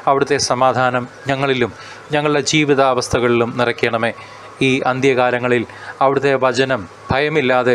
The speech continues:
ലോകമെങ്ങും എത്തിക്കുവാൻ അടിയനെ അനുഗ്രഹിക്കണമേ. അനേകായിരം ആത്മാക്കൾ പശ്ചാത്തപിച്ച് അവിടുത്തെ സന്നിധിയിലേക്ക് മടങ്ങിയെത്തുവാൻ ഇതാ ഞങ്ങൾ പ്രാർത്ഥിക്കുന്നു. വഴി തെളിച്ച്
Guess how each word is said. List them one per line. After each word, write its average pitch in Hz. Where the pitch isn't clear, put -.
ലോകമെങ്ങും 127
എത്തിക്കുവാൻ 120
അടിയനെ 120
അനുഗ്രഹിക്കണമേ. 123
അനേകായിരം 135
ആത്മാക്കൾ 131
പശ്ചാത്തപിച്ച് 127
അവിടുത്തെ 139
സന്നിധിയിലേക്ക് 139
മടങ്ങിയെത്തുവാൻ 131
ഇതാ 117
ഞങ്ങൾ 113
പ്രാർത്ഥിക്കുന്നു. 123
വഴി 139
തെളിച്ച് 143